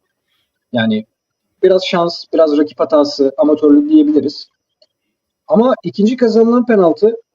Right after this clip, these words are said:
gayet abi cayır cayır şu Muradov'un attığı ara topta, e, çıkan bir penaltı. Ya bu yüzden hak edilmiş bir penaltı yani, öyle söyleyeyim. İki sıfır öne geçtiler.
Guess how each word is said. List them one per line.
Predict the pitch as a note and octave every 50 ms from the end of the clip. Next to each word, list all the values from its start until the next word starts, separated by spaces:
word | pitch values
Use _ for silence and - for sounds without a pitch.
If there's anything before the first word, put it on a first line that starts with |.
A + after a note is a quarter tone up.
| _ _ _ _ _ _ _ _ _ _ _ _ _ -
gayet | G3+ G#3+ A3 G#3+ G3+ F#3+ F#3
abi | F3+ F3 E3+ F#3 F3+
cayır | F3 F#3+ G3 G#3+ G#3+
cayır | F#3 D#3+ E3 D3 D#3+ - - - _ _ _ _ _ _ _ _ -
şu | - - F#3
Muradov'un | F#3 G3+ G#3 G#3 G3 G3+ F#3+ F#3+ F#3 F#3
attığı | F#3 F#3 - - G3 F#3
ara | E3+ F3 F#3 G#3 G3+
topta, | - E3 - - - E3 G3+ - _ _ _ _ _ _ _ _ _ _ _ _ _ _ _ _ _ _ _ _ _ _ _ - B2+
e, | A#2+ A#2+ A#2+ A2+ A2+ A#2 A#2 A#2 - _ _ _ _ _ _ _ _ _ _ _ _ _ _ -
çıkan | - - - F#3+ F#3 F3+
bir | E3 C3+
penaltı. | B2+ C#3 B2 A2+ G#2 G2+ - - F3 A3 - -
Ya | D#3 B2 B2 B2+
bu | F#3+ G#3
yüzden | F#3 D#3 C#3+ F3 G3+ A3 A3 _ _ _ _ _ _ _ _ _ _ _ _
hak | - - B2+ -
edilmiş | D#3 D3+ F3 F#3+ G#3 F#3+ - C#3
bir | A#2+
penaltı | B2+ B2+ A#2 G#2+ G#2 - A#2+
yani, | G#2+ G#2+ A#2+ C3+
öyle | D3 C#3 A#2+
söyleyeyim. | A2 - A2+ G2+ G2 G2+ C#3 F3+ - _ _ -
İki | F3 - G#3 F#3+
sıfır | - F3+ - F#3
öne | F3 F3 F3+ F3
geçtiler. | D3+ C3+ B2 B2 - - A2 B2+ -